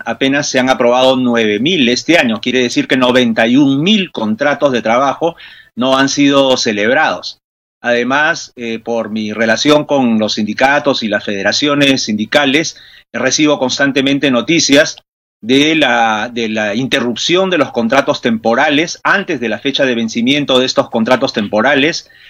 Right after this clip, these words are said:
o incluso de situaciones de despido, eh, absolutamente injustificados, por ejemplo, de trabajadoras del hogar que, eh, con criterio y mucho juicio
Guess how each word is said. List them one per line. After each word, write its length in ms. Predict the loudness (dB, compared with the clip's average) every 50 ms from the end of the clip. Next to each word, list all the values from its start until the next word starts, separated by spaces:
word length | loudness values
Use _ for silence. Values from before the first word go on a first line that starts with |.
| -20 -10 -4
o 160 | 0 0 2
incluso 520 | 2 0 0 0 0 0 0 2 0 2
de 140 | 2 2 0
situaciones 520 | 0 0 -2 -2 0 0 0 2 2 2 4
de 140 | 4 4
despido, 720 | 4 2 0 -2 -2 0 0 2 4 4 2 2 0 -4 -8 -16 _ _ _ _ _ _
eh, 440 | -4 -2 0 0 2 2 2 2
absolutamente 640 | 0 0 0 0 0 2 2 2 2 0 0 0 0
injustificados, 880 | 0 -2 -2 -4 -6 -8 -6 -6 -4 -2 0 0 2 2 2 0 -2 -4
por 160 | -8 -10 -8
ejemplo, 460 | -6 -4 -4 -4 -4 -2 0 0 2 2
de 260 | 2 2 2 2 0
trabajadoras 720 | 0 0 0 0 0 0 0 0 2 2 2 0 0 -2
del 100 | -2 0
hogar 520 | 0 0 0 0 2 0 0 -2 -4 -8 _ _ _ _ _ _ _ _ _ _ -6
que, 460 | -2 -2 0 0 0 -2 -2 -4 -6
eh, 640 | -6 -6 -4 -4 -2 -2 -2 -2 -2 -2 -4 -6 -10 _ _ _ _
con 180 | -4 -4 -4
criterio 840 | -2 -2 -2 0 0 0 2 2 2 2 4 4 4 4 4 2 2
y 140 | 0 -2 -2
mucho 240 | -2 -2 -2 -2 -2
juicio 680 | -2 -2 -2 0 0 0 0 0 2 2 0 -2